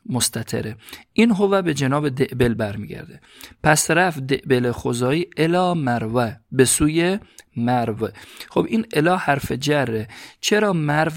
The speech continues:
مجرور نشده، نصب گرفته؟ مرو غیر منصرف، علامت جرش به فتح است. فزاره،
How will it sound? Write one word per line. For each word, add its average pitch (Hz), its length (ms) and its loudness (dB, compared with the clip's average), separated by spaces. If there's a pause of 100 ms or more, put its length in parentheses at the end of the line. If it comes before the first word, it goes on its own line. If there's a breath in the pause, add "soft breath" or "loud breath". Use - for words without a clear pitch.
(120)
مجرور 131 480 -2
نشده، 139 500 -4
نصب 127 380 -4
گرفته؟ 113 540 -6 (340 loud breath)
مرو 165 400 -4
غیر 127 340 0
منصرف، 120 640 -2 (140)
علامت 113 480 -4
جرش 139 600 -4 (280 loud breath)
به 113 80 -6
فتح - 400 -10
است. - 240 -10 (1500 loud breath)
فزاره، 175 880 2